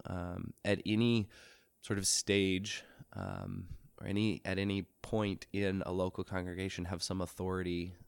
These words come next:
um, to, to teach and to disciple others, have some responsibility to disciple others, which I think is all or nearly all of us. Um, and one of the questions that,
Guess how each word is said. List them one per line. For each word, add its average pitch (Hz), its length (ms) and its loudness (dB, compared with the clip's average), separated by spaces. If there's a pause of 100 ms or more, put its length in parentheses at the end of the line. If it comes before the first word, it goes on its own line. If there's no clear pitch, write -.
um, 92 520 -6
to, 87 500 0 (380)
to - 80 -2
teach - 340 2
and 104 80 0
to 98 80 -2
disciple 95 540 0
others, 110 720 2
have 95 120 -2
some 95 160 2
responsibility 92 840 0
to - 120 -8
disciple 104 460 0
others, 98 260 -2
which 85 240 -4 (380)
I 95 60 -4
think 101 220 -2
is 85 400 0 (200)
all 92 340 6
or 87 80 2
nearly 104 400 2
all 95 180 2
of 95 100 0
us. 92 380 -2 (420)
Um, 90 520 2 (680)
and 110 120 6
one 123 140 8
of 165 60 6
the 151 100 6
questions 107 560 2
that, 95 240 2